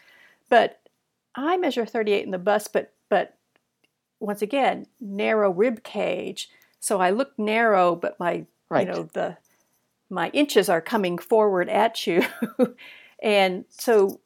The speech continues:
Speaker 1: it, it just is a, is a style that would look better on somebody that is more flat chested
Speaker 2: Okay.
Speaker 1: than I am.
Speaker 2: Okay.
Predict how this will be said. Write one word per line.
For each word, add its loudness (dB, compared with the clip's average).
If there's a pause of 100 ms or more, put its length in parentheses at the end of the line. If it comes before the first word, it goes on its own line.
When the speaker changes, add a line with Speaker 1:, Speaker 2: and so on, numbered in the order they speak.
(600)
Speaker 1:
it, -4 (100)
it -4
just -2
is 0
a, -4
is -2
a -4
style 2
that -8
would -2
look -2
better 2
on -6
somebody -4
that -4
is -6 (200)
more -6
flat -8
chested -8
Speaker 2:
Okay. 0
Speaker 1:
than 0
I -10
am. -18
Speaker 2:
Okay. -8